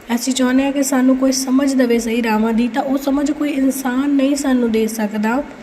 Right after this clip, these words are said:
ਉਹ ਸਮਝ ਸਾਨੂੰ ਪਰਮੇਸ਼ਰ ਦਾ ਵਚਨ ਹੀ ਦੇ ਸਕਦਾ ਆ, ਪਰਮੇਸ਼ਰ ਦਾ ਕਲਾਮ ਹੀ ਸਾਨੂੰ ਸਹੀ ਸਮਝ ਅਤੇ ਬੁੱਧ ਦੇ ਸਕਦਾ ਆ। ਸਾਨੂੰ ਸਭ ਨੂੰ ਚਾਹੀਦਾ ਆ ਕਿ ਅਸੀਂ ਸਹੀ ਸਮਝ ਅਤੇ ਬੁੱਧ ਨੂੰ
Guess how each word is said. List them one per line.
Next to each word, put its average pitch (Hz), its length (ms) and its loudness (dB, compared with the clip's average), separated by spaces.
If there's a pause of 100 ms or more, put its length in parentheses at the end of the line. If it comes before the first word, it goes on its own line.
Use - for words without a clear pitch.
(300)
ਉਹ 254 100 4
ਸਮਝ 269 420 4
ਸਾਨੂੰ 269 300 2
ਪਰਮੇਸ਼ਰ 254 440 2
ਦਾ 254 220 2
ਵਚਨ 233 400 0
ਹੀ 269 200 2
ਦੇ 240 160 2
ਸਕਦਾ 220 360 -2
ਆ, 220 160 0
ਪਰਮੇਸ਼ਰ 233 460 -2
ਦਾ 233 140 -2
ਕਲਾਮ 226 480 0
ਹੀ 262 240 4
ਸਾਨੂੰ 220 500 2 (520)
ਸਹੀ 247 440 2
ਸਮਝ 262 520 2
ਅਤੇ 240 360 0
ਬੁੱਧ 233 320 0
ਦੇ 226 240 4
ਸਕਦਾ 214 400 -2
ਆ। 214 240 0
ਸਾਨੂੰ 226 300 -2
ਸਭ 220 240 -4
ਨੂੰ 247 140 0
ਚਾਹੀਦਾ 220 340 -2
ਆ 220 220 0
ਕਿ 240 200 -4
ਅਸੀਂ 247 240 -2
ਸਹੀ 226 420 0
ਸਮਝ 254 500 0
ਅਤੇ 233 200 -2
ਬੁੱਧ 220 300 0
ਨੂੰ 240 300 2